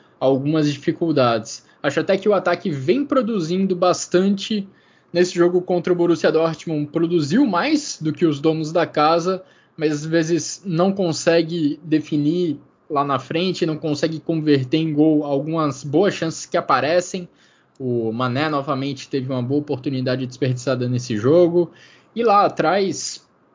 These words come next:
parece que as chegadas dos adversários estão sendo muito mais eficientes. Parece não, estão sendo muito mais eficientes. Os adversários do Bayern de Munique precisam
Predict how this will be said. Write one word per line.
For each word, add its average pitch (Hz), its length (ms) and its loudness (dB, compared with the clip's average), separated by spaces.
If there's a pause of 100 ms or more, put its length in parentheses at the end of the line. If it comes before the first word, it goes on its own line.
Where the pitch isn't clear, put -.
(360)
parece 151 380 2
que 190 180 2
as 170 160 2
chegadas 170 1120 0
dos 160 340 -6
adversários 156 640 -2
estão 165 160 -4
sendo 160 240 -4
muito 160 240 -4
mais 170 180 -4
eficientes. 147 560 -6
Parece 202 380 -6
não, 127 340 -2
estão 226 320 -2
sendo 180 240 -4
muito 170 220 -8
mais 170 160 -4
eficientes. 143 640 -6
Os 131 80 -2
adversários 147 520 0
do 170 60 -2
Bayern 160 220 0
de 160 100 -2
Munique 151 340 -2
precisam 170 600 0